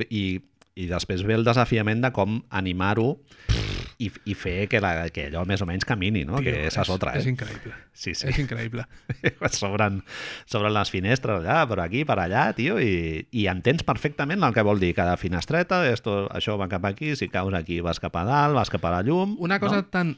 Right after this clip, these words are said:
Speaker 2: estúpidament senzilla com que ells, els Jerrys i Terrys, són bidimensionals, és a dir, quan es giren són plans, i els emojis que tu els hi dius, els, les personalitats que s'estan creant i això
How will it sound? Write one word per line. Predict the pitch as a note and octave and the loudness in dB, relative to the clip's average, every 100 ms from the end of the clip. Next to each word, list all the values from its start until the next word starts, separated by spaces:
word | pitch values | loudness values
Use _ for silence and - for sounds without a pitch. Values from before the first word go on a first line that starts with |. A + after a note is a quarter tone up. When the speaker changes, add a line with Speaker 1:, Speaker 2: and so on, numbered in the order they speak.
| - | -4
Speaker 2:
estúpidament | C3+ - E3+ F#3 D#3+ C#3 | -6 -2 0 2 2 2
senzilla | C#3 B2+ C#3+ F3+ G#3 | 0 0 0 0 0
com | - C3 | 0 -2
que | C3 B2+ A#2+ - _ | 0 -2 -2 -4 _
ells, | C#3 F3 A#3 - | 0 0 -2 -2
els | C3+ A#2+ | -4 -2
Jerrys | C3 C#3 D#3+ C#3+ | -2 0 0 0
i | |
Terrys, | C#3+ C3 B2+ - | 0 2 -2 -4
són | - C#3 B2+ | -6 -2 0
bidimensionals, | B2 B2 B2 A#2+ A#2+ A#2 E3 C#4 - - | 0 0 0 -2 -4 -2 -2 -4 -8 -4
és | C#3+ | -2
a | C3+ | 0
dir, | B2+ | 0
quan | C3+ A#2+ | 0 0
es | A#2 | 0
giren | C3 C#3+ A#2+ A#2 | 0 0 -2 -2
són | B2+ A#2+ | -4 -2
plans, | A#2+ E3+ D#4 - - _ _ _ _ _ _ _ | -2 -2 -2 -10 -20 _ _ _ _ _ _ _
i | D3 | 0
els | C3 A#2+ B2+ | 0 0 -2
emojis | B2 C3 E3+ D#3 | 0 0 -2 -2
que | |
tu | C#3 | 0
els | B2+ | 0
hi | B2 | 0
dius, | C3+ G#3 - B2+ | 0 0 -4 -4
els, | B2 A#2+ - - | -2 -4 -6 -8
les | B2+ A#2+ A#2+ - - _ _ | -4 -2 -4 -8 -16 _ _
personalitats | - C3+ C#3+ B2+ B2 C#3 | -6 -4 -2 0 0 -2
que | D3 | -2
s'estan | C3 C#3 C3+ | -2 -4 -2
creant | B2+ B2 B2+ C3 C3 | 0 0 2 2 2
i | B2 | 0
això | - F#3 | 0 -2